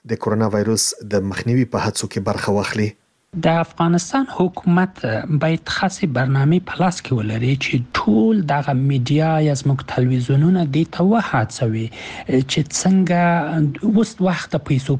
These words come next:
Speaker 2: پیدا کولو نه دی. تلویزیونونه هم باید په دې فکر سي، یا زموږ رادیوګانې، یا زموږ اخبار، سوشل میډیا،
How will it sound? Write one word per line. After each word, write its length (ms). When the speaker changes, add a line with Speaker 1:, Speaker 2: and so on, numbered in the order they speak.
Speaker 2:
پیدا 340
کولو 460
نه 140
دی. 60
تلویزیونونه 640
هم 100
باید 160
په 200
دې 180
فکر 340
سي، 120
یا 100
زموږ 240
رادیوګانې، 640
یا 60
زموږ 300
اخبار، 520
سوشل 340
میډیا، 400